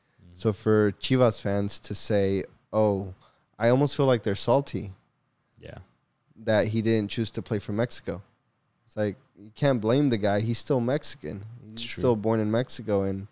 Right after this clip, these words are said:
Speaker 1: Well, the interesting thing, he wanted to play for Mexico.
Speaker 2: Right.
Speaker 1: So it was also his first choice. And,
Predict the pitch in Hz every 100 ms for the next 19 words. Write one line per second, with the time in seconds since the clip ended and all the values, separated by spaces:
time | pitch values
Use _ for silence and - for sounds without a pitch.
0 | _ - 110 113 123 151 - 143 131 135
1 | 127 - _ 104 127 110 139 156 104 110
2 | 95 92 82 - 87 - - 135 123 90
3 | - _ - - 113 117 107 113 123 -
4 | 107 101 - 120 - 104 98 - - _
5 | _ _ _ _ _ _ _ _ _ _
6 | _ _ _ _ - 101 95 90 90 80